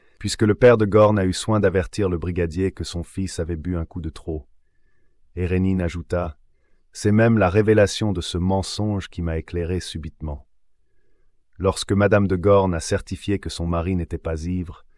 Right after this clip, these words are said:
j'ai pensé aux empreintes et j'ai deviné. » Le substitut prit franchement son parti de l'aventure et se mit à rire. «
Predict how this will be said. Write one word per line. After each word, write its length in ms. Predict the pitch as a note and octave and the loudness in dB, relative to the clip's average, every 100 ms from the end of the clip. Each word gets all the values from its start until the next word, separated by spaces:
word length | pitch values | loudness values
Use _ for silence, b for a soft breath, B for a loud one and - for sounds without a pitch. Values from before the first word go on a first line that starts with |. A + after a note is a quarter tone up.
| _ _ - | _ _ -10
j'ai 160 | F2 | -6
pensé 360 | F#2+ G2 - G#2+ | -2 -2 0 0
aux 220 | F2+ D#2 | 0 -2
empreintes 640 | E2+ - - F2 E2+ - - | -4 -4 -6 -4 -6 -12 -14
et 80 | E2 | -10
j'ai 140 | E2+ | -8
deviné. » 520 | D#2+ D#2 E2 D#2 C#2 _ _ _ _ _ _ _ _ _ _ _ _ | -6 -4 -4 -6 -8 _ _ _ _ _ _ _ _ _ _ _ _
Le 80 | E2+ | -8
substitut 600 | - A2 - A2 - B2+ | -6 -6 -6 -8 -2 -4
prit 200 | - G#2 | -2 -6
franchement 480 | - - G#2 - G#2+ | -6 -2 -4 0 -2
son 180 | G#2 F2+ | -2 -6
parti 420 | - E2+ - G#2 | -4 -6 -6 -8
de 100 | F2 | -4
l'aventure 680 | E2 D#2+ D#2+ - F#2 F2+ D#2 - | -4 -4 -8 -8 -8 -6 -8 -12
et 60 | |
se 160 | - E2+ | -12 -6
mit 160 | E2+ - | -6 -6
à 120 | D2 | -8
rire. « 420 | D2+ D2+ C#2 - | -8 -10 -12 -18